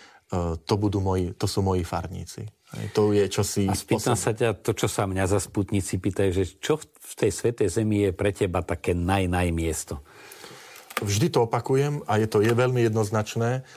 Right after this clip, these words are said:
Speaker 1: Dominus Flevit. Dominus Flevit na Getsemanskej, teda na Olivovej z-, hore, v-,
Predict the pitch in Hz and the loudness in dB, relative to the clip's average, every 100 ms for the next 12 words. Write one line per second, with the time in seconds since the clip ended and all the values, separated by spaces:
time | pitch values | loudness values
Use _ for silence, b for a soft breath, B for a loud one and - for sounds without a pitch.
0 | - 113 110 107 101 92 80 73 - - | -2 0 2 0 0 -2 -2 -4 -12 -18
1 | _ - 131 139 107 - 104 113 110 98 | _ -2 2 2 0 0 2 2 2 0
2 | 90 92 92 101 - 101 95 92 - 92 | 0 -2 -2 -2 0 -2 -2 -4 -2 -2
3 | 87 87 87 87 87 98 98 92 92 90 | -2 -6 -6 -4 -2 0 2 2 0 -2
4 | - 95 110 120 110 B B B - 98 | -4 0 0 0 -2 B B B -4 -2